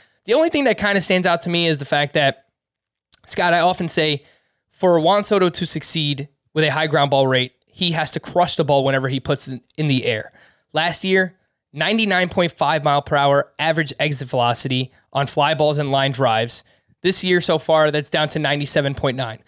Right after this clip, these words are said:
which is still a great mark, but it is down a little bit. That was, you know, maybe that's contributing to the lower home run to fly ball ratio. Overall, I still think he's gonna be just fine.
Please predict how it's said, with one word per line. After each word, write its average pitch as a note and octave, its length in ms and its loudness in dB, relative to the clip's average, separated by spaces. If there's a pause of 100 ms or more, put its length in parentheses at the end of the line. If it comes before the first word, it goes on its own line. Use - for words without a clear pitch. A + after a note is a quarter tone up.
(140)
which A#3 180 -2
is A3+ 100 0
still A#3 500 2 (260)
a F3 100 -4
great D#3+ 360 0
mark, E3+ 360 2
but D3+ 280 0
it D#3+ 100 -2
is E3 180 0
down C#3+ 380 0
a D3 80 0
little B2+ 320 0
bit. A2+ 200 -6
That D3+ 180 0
was, C#3 360 0 (300)
you D3+ 40 -14
know, D3+ 80 0
maybe E3 220 0
that's D#3+ 240 0
contributing D3 500 -2
to - 100 -8
the C#3 60 -4
lower C3+ 260 2
home C3+ 200 -2
run C3 140 2
to - 80 -6
fly B2+ 220 0
ball B2+ 180 2
ratio. B2+ 500 0 (460)
Overall, F#3 640 2 (100)
I D3+ 100 -2
still D#3+ 240 0
think D3+ 200 0
he's C#3 100 0
gonna B2+ 140 0
be B2 100 0
just A2 180 -6
fine. - 180 -10